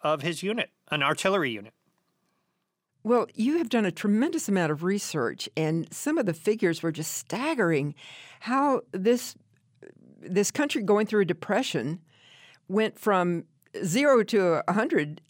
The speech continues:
Speaker 2: in, in such a short time. Uh, what were some of the statistics that shocked you, if you were shocked?
Speaker 1: Yes. Um, uh, the, the one that jumped out to me is that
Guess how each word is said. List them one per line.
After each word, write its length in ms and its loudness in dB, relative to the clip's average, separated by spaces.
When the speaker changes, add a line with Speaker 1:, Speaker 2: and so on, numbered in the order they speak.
Speaker 2:
in, 240 2
in 120 0
such 240 -6
a 40 -8
short 280 -2
time. 400 -4
Uh, 220 0
what 260 0
were 80 0
some 240 0
of 80 2
the 180 4
statistics 840 -2
that 220 0
shocked 440 -2
you, 260 0
if 160 -6
you 80 0
were 100 -2
shocked? 440 -10
Speaker 1:
Yes. 540 0
Um, 280 2
uh, 180 0
the, 320 -2
the 140 -2
one 240 0
that 120 -2
jumped 320 0
out 200 4
to 100 -4
me 500 -2
is 400 -2
that 380 -2